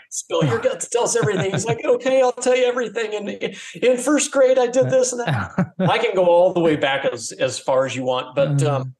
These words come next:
Speaker 1: yeah, as you, as you said, I was not a, uh, a Catholic growing up. And as a matter of fact, I was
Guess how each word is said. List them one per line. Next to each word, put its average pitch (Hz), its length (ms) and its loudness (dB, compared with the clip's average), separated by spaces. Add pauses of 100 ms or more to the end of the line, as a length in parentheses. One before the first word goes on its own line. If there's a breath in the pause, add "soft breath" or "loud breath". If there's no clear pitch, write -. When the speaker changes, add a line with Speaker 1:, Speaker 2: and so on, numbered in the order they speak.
Speaker 1:
yeah, 127 260 -4
as 156 240 -4
you, 160 480 -2
as 139 280 -2
you 139 80 -4
said, 123 240 -4
I 127 80 -2
was 143 280 -6
not 123 380 -6 (640 soft breath)
a, 123 320 0
uh, 117 380 -4 (260)
a 113 140 -6
Catholic 120 580 -6
growing 110 380 -2
up. 101 180 -6
And 123 80 -6
as 110 260 -8
a 123 40 -8
matter 113 160 -6
of 107 160 -14
fact, 170 340 -4
I 127 60 0
was 123 480 -6